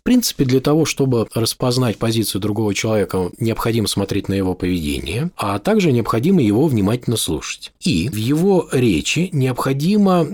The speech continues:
всегда обращать внимание на оценочные и позиционные слова. Собственно говоря, о чем идет речь? Оценочные слова — это прилагательные, существительные и наречия.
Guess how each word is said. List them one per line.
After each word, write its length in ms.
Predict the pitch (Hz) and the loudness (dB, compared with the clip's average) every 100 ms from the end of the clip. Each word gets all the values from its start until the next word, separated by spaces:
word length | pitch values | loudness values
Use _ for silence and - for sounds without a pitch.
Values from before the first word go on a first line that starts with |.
| 180 | -4
всегда 560 | 135 - 143 131 156 151 | -4 -2 -2 0 2 2
обращать 580 | 107 107 107 - 117 - | 2 0 0 0 -2 0
внимание 600 | 127 143 208 220 180 131 | 0 2 4 4 4 4
на 180 | 131 143 | 2 2
оценочные 640 | 120 - 196 165 - 120 | 0 2 2 2 2 0
и 40 | |
позиционные 640 | 127 101 98 - 110 104 98 | 2 0 0 0 2 0 0
слова. 420 | - 90 71 - _ - | -2 -2 -4 -8 _ -6
Собственно 380 | - 185 - 143 | -4 -2 0 0
говоря, 400 | 131 120 - - - | 2 2 0 -4 -8
о 140 | - | -4
чем 240 | - 175 151 | 0 2 4
идет 240 | 123 120 | 2 0
речь? 280 | 80 - - | -2 -4 -8
Оценочные 680 | - - 240 240 202 - 101 | -4 0 4 4 4 2 2
слова — 420 | - 104 104 82 | 2 2 2 2
это 180 | 147 175 | 2 0
прилагательные, 640 | - 110 117 113 120 120 | 0 2 2 2 0 0
существительные 960 | 101 110 - - 147 165 - 98 95 87 | 0 0 -2 -2 -2 -2 0 0 0 -2
и 160 | - 160 | 0 0
наречия. 600 | 98 76 60 - 123 | 0 -2 -4 -4 -4